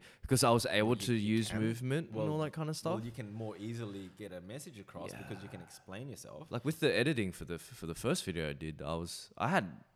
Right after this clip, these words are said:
Speaker 1: no idea going in, right? But then as soon as I saw the, all the footage, I kinda, like, it's like when we put together designs and stuff like that. There's layers and
Speaker 2: Sure.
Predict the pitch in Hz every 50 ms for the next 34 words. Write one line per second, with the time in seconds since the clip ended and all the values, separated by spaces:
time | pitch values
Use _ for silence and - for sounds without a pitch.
0 | _ _ _ _ _ _ _ _ _ _ _ _ _ _ 92 110 117 117 104 92
1 | 82 92 95 95 85 95 87 80 78 78 82 85 82 78 76 73 80 82 - -
2 | - 107 - 127 131 135 120 101 107 - - - 120 110 110 98 95 104 98 -
3 | - 104 95 87 87 82 - - 98 110 113 98 90 - - 76 - 78 78 -
4 | - 87 - - 90 85 78 80 - - 80 80 78 - - _ _ _ _ _
5 | _ _ _ _ _ _ _ _ _ _ - 127 - - 156 151 135 - 123 120
6 | 113 107 104 101 101 104 104 - 117 107 - 98 98 92 87 87 80 90 85 85
7 | 87 101 123 123 101 85 82 - 90 78 - - 73 78 76 60 60 82 95 95
8 | 85 76 - 98 98 104 120 127 131 131 131 131 135 131 120 110 110 101 95 92
9 | 90 - - - 101 87 78